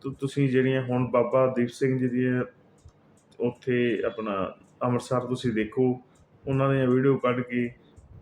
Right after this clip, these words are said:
ਕਿੰਨੀ ਲੱਖਾਂ ਦੁਨੀਆ ਜਾ ਰਹੀ ਹੈ, ਲੱਖਾਂ ਦੁਨੀਆ ਉੱਥੇ ਸੰਗਤ ਦੀ ਸੇਵਾ ਹੋ ਰਹੀ ਹੈ, ਲੱਖਾਂ ਜਿਹੜੇ ਮਤਲਬ ਤਰੇ ਆ ਲੋਕ, ਲੱਖਾਂ ਅੱਜ ਤਰ ਰਹੇ ਆ। ਕਈਆਂ ਦੀਆਂ ਬਿਮਾਰੀਆਂ ਕੱਟੀਆਂ ਗਈਆਂ,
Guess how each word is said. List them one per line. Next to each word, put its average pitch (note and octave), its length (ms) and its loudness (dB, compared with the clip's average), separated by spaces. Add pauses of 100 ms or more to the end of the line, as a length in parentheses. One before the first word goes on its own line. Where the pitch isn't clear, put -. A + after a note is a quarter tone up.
ਕਿੰਨੀ D#3 640 0
ਲੱਖਾਂ C3+ 540 -2
ਦੁਨੀਆ C3 340 0
ਜਾ A2+ 260 2
ਰਹੀ A#2+ 280 0
ਹੈ, A#2+ 220 -2 (420)
ਲੱਖਾਂ D3+ 380 -2
ਦੁਨੀਆ C3 360 0
ਉੱਥੇ B2+ 240 -2
ਸੰਗਤ B2 420 -6
ਦੀ A#2+ 160 -10
ਸੇਵਾ A#2+ 340 2
ਹੋ B2 200 0
ਰਹੀ B2 260 2
ਹੈ, A#2+ 260 0 (720)
ਲੱਖਾਂ D#3 720 2 (1200)
ਜਿਹੜੇ C#3 340 2
ਮਤਲਬ C3 520 2 (160)
ਤਰੇ B2+ 340 4
ਆ B2+ 60 2
ਲੋਕ, A#2+ 420 0 (580)
ਲੱਖਾਂ D3 460 -2
ਅੱਜ B2+ 200 -2 (140)
ਤਰ B2 280 2
ਰਹੇ B2+ 360 2
ਆ। A#2+ 40 -4 (520)
ਕਈਆਂ C#3+ 260 4
ਦੀਆਂ C#3 180 2
ਬਿਮਾਰੀਆਂ B2 540 2
ਕੱਟੀਆਂ B2+ 400 -4
ਗਈਆਂ, A#2+ 320 -4